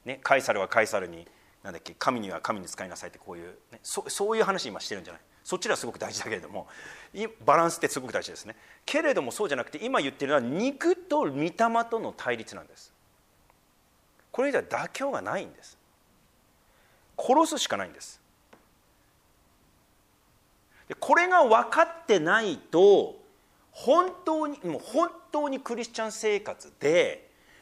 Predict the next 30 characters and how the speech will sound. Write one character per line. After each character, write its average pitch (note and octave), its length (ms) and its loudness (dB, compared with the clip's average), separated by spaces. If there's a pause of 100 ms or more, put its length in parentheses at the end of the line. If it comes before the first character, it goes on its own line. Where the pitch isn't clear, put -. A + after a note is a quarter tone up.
(140)
こ - 200 0
れ F4 140 2
が F4 200 2
分 D4+ 220 4
か D#4 100 2
っ - 180 -6
て A3 100 2
る F3 120 2
か C3+ 120 0
分 B2 140 0
か E3 120 -4
っ E3+ 40 -4
て - 140 -10
な A2+ 80 -4
い G2+ 40 -10
か B2 80 -6
で C3+ 60 -4
も G#2 140 -6
真 F3+ 240 6
っ E4+ 180 -2
二 - 220 0
つ - 140 -6
に G#2+ 100 -8
分 G2 100 -12
か G2 120 -12
れ - 60 -20
る - 60 -20
ん - 120 -20
で - 40 -20
す。 - 140 -20